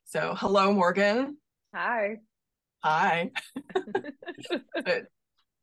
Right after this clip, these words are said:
Speaker 1: today's Friday. Are you excited?
Speaker 2: I am. I'm so glad.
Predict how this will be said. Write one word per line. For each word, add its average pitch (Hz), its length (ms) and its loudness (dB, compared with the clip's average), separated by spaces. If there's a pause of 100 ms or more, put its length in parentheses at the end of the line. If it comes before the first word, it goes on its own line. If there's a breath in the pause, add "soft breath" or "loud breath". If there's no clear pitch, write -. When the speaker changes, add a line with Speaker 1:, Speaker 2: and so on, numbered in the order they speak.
Speaker 1:
today's 214 320 4
Friday. 202 320 4
Are 170 340 0
you 170 100 -6
excited? 175 520 -2 (520)
Speaker 2:
I 185 120 2
am. 175 420 0 (220)
I'm 180 240 -8
so 196 120 4
glad. 175 380 4